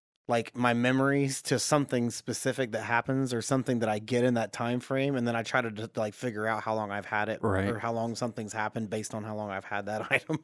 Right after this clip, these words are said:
Speaker 2: Right.
Speaker 1: Yeah, I'm, I'm horrible with time.
Speaker 2: <laughs>
Speaker 1: <laughs> So, so that just kinda, that just, that ki-, really just kinda hits on the head what you was trying to drive home about God just expanding you and giving you opportunities to grow beyond yourself. So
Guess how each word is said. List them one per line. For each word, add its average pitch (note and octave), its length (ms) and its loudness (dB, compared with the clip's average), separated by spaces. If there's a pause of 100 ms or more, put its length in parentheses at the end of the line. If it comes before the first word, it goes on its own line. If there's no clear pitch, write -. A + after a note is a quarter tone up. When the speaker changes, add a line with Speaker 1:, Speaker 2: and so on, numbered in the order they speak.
(140)
Speaker 2:
Right. G2+ 380 4 (300)
Speaker 1:
Yeah, G#2 200 0
I'm, G#2+ 240 -4
I'm A2+ 100 -8
horrible G2+ 340 -4
with G2+ 100 -8
time. G#2 320 -6 (200)
Speaker 2:
<laughs> C3 180 6 (300)
Speaker 1:
<laughs> C#3 260 2 (340)
So, D3+ 520 2 (680)
so - 160 4
that E3+ 140 8
just F#3+ 220 2
kinda, C#3 440 6
that C3 200 2
just, - 320 0
that C3 160 2
ki-, - 160 -4
really B2+ 280 2
just A#2+ 200 -2
kinda A2+ 340 0 (180)
hits - 300 0
on C3 140 2
the G#2+ 80 -2
head A#2 480 0 (180)
what B2 260 2
you B2+ 100 2
was A2+ 140 -2
trying B2+ 280 2
to A2 40 -6
drive A2+ 300 0
home B2+ 240 2
about A2 300 -2
God A#2 240 0
just G#2+ 180 -8
expanding A#2 640 -2
you A2+ 300 0 (440)
and A2 440 0 (260)
giving C#3 320 6
you B2 160 6
opportunities A#2 800 0
to - 100 -4
grow A#2 300 0
beyond A#2 400 2
yourself. G#2+ 380 -2
So C3 340 4